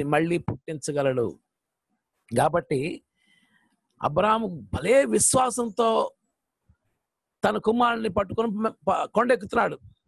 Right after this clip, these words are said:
ఇప్పుడు పరలోక రాజ్యంలో ఉన్న దేవదూతలకు ఇంకా suspense. "బాబోయ్, నిజంగా బలిచ్చేశాడా?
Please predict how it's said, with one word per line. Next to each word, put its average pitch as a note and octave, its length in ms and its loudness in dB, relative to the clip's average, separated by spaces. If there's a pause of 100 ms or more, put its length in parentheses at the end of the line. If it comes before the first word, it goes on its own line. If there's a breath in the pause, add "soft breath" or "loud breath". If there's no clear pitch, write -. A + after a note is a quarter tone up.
(520 soft breath)
ఇప్పుడు A#3 580 4
పరలోక G#3+ 360 0
రాజ్యంలో A#3+ 340 2
ఉన్న A#3+ 100 2
దేవదూతలకు A3+ 760 4
ఇంకా A#3 360 2 (260)
suspense. G#3+ 560 0 (880)
"బాబోయ్, F3+ 340 2
నిజంగా G#3+ 300 0
బలిచ్చేశాడా? B3 840 0